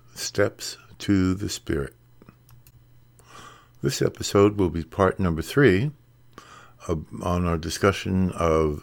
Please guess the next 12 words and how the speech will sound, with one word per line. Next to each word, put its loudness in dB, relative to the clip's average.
step -6
number -4
twelve, 0
which, -4
once -4
again, 0
is -4
the -8
third 2
and -2
final 0
step, -4